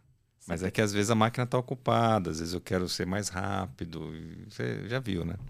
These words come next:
Speaker 2: Já vi. Não, isso eu aprendi. Então, gente, olha aqui. Você que tá aqui querendo envolver seu marido, copia todas essas perguntas e faz em casa pra ver. Se vocês sobreviverem sem se bater até o final de todas, tá tudo
Speaker 1: <laughs>
Speaker 2: certo.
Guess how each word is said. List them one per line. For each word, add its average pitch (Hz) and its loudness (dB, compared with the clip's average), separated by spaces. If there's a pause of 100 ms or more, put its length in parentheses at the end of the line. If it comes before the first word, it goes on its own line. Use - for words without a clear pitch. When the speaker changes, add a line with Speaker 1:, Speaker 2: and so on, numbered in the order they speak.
Speaker 2:
Já 208 4
vi. 226 0
Não, 196 -4
isso 190 -2
eu 214 2
aprendi. 214 0
Então, 247 6
gente, 262 10
olha 262 8
aqui. 277 2
Você 220 4
que - -6
tá 277 2
aqui 240 -6
querendo 208 0
envolver 202 0
seu 202 0
marido, 202 0
copia 254 2
todas 285 2
essas - 2
perguntas 208 -2
e 208 0
faz 233 0
em 247 0
casa 202 2
pra 202 0
ver. 175 -2
Se - 2
vocês 233 4
sobreviverem 226 0
sem 214 -4
se 220 -2
bater 190 0
até 180 -2
o 190 0
final 180 -4
de 175 -6
todas, 220 2
tá 214 0
tudo - -4
Speaker 1:
<laughs> - -
Speaker 2:
certo. 170 4